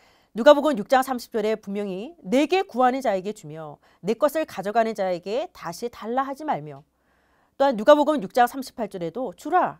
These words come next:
그리하면 너에게 줄 것이니 곧 후히 되어 누르고 흔들어 넘치도록 하여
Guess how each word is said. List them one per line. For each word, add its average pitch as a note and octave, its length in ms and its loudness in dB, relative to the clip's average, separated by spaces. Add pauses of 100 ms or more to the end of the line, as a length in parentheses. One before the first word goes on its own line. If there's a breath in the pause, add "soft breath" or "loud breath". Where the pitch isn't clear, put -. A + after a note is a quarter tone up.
(160)
그리하면 E4 380 0
너에게 G#3+ 340 0
줄 - 200 -14
것이니 G#3 420 -8 (220 soft breath)
곧 A3+ 260 -6
후히 E4+ 240 -2
되어 B3+ 240 2
누르고 C4 400 -2
흔들어 B3+ 360 -4
넘치도록 F#3+ 520 -8
하여 A3+ 280 -4